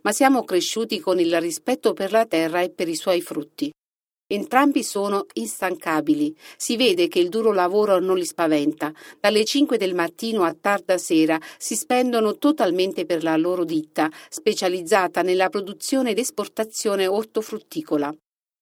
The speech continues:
Una struttura enorme nel cuore della Valle dell'Ofanto, in località Gaudiano di Lavello, sviluppata in tre aree. Il primo capannone realizzato negli anni ottanta,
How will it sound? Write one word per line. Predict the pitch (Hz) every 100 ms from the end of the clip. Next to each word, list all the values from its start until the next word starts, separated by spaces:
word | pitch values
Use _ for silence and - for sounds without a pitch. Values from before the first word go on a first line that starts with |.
| _ _ 269
Una | 247
struttura | 240 247 - 285 269
enorme | 226 175 156 156 156 165 -
nel | 185 175
cuore | - 220 220 196
della | 170 160 156
Valle | 170 180 170
dell'Ofanto, | 175 175 165 156 170 160 180 - - -
in | 285
località | 247 220 226 226 220 196
Gaudiano | 190 185 220 214 185 180 185 190
di | 185
Lavello, | 175 170 160 156 156 156 - -
sviluppata | - 190 190 - 214 180 185 214 -
in | 214
tre | - 226 233
aree. | 156 151 151 147 156 _ _ _
Il | 214
primo | 254 311 302
capannone | 208 196 190 202 233 226
realizzato | 185 180 170 156 202 208 175
negli | 165 165
anni | 196 190
ottanta, | 180 160 - 156 147 160